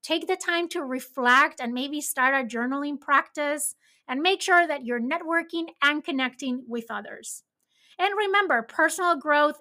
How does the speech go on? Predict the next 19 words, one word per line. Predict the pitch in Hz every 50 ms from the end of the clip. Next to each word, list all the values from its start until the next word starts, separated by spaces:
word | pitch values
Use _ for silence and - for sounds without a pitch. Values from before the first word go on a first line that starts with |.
| _ -
is | 294 311 285
a | 330 320
continuous | 320 - 339 294 294 277 285 - 294 277 285 277 277 269 269 262
journey, | - 214 - 240 233 240 233 233 - - 285 _ _ _ _ _ _ _
and | - 302 311 - - -
each | 370 427 453 440 - -
season | - - - - 277 285 302 - 339 311 302 302 - -
offers | 254 262 262 269 285 277 277 247 262
unique | 269 269 269 269 262 269 285 311 320 - 330
opportunities | 294 277 277 285 277 277 - 285 269 262 254 233 226 226
for | - - 254 240 233 240
learning | 247 277 311 320 320 320 320 320 311 320 -
and | 294 294 311 320 -
for | - 302
self-improvement. | - - 254 233 233 240 254 233 226 - 240 226 - 254 254 247 - - - _ _ _ _ _ _ _ _ -
Embrace | 262 262 247 311 339 381 359 359
the | 381 359
summer | - - 330 311 302 302 302
months | 294 285 285 285 277 277 277 262 -